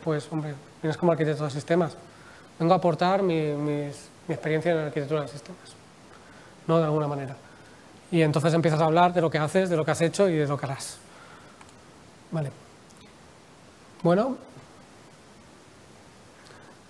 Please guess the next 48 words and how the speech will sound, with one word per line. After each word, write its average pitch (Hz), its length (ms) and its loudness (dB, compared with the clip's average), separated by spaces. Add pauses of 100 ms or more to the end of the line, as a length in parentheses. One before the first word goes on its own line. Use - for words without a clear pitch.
(320)
Vale, 165 360 2
esto 180 180 2
también. 160 440 4 (680)
Demuestra 170 440 4
lo 208 100 4
que 185 80 2
sabes, 202 340 2
pero 180 200 4
responde 165 320 2
a 196 40 4
lo 202 80 4
que 185 80 4
te 156 100 0
preguntan. 147 540 -2
O 139 60 -10
sea, 147 200 -6
si 139 100 -8
yo 151 120 0
te 180 100 4
pregunto 190 260 2
sobre 170 220 2
patatas, 160 360 2
no 165 120 2
me 156 100 2
hables 165 280 2
de 165 80 0
olivos. 147 400 -2 (1040)
Te - 60 -20
estoy - 140 -18
preguntando 156 340 0
sobre 196 160 2
patatas. 160 500 -4 (720)
Si 165 100 -6
las 170 100 4
patatas 226 280 4
me 247 120 4
llevan 208 180 6
a 196 40 4
los 185 180 2
olivos 180 260 2
porque 151 160 0
tienes 170 200 2
un 202 80 4
campo 185 240 2
al 165 100 2
lado 165 140 2
de 160 80 0
olivos 160 340 0